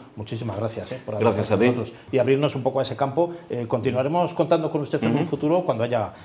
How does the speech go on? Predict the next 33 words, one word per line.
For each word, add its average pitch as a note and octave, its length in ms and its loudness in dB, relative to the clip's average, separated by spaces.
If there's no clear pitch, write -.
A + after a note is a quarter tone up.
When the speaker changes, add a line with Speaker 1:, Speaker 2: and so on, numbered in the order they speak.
Speaker 1:
cuando A#2 200 -4
haya B2+ 100 0
alguna A2+ 220 -2
novedad A2+ 220 -2
en G#2+ 60 -6
Speaker 2:
Cuando G#2+ 180 4
Speaker 1:
ese G2+ 60 4
Speaker 2:
quieras, G2+ 180 6
Speaker 1:
campo. D#2 120 -2
Speaker 2:
estoy - 120 -8
Speaker 1:
Muchas C3+ 120 2
Speaker 2:
a D3+ 40 8
tu C3+ 80 8
Speaker 1:
gracias, G2 240 4
Speaker 2:
disposición. F2+ 320 0
Speaker 1:
Fernando. C3+ 340 0
Speaker 2:
Muchas F#2+ 240 0
gracias. F2+ 140 0
Speaker 1:
No - 80 4
se - 80 0
marchen E3+ 280 2
de B2+ 80 4
ahí, G2+ 120 0
volvemos D3+ 480 2
en D#3+ 100 0
unos D#3+ 180 -2
instantes, F3 640 0
no D3 140 0
nos D3 120 -2
queda C3 180 0
mucho B2+ 200 -4
del A2+ 120 0
programa. F2+ 420 -12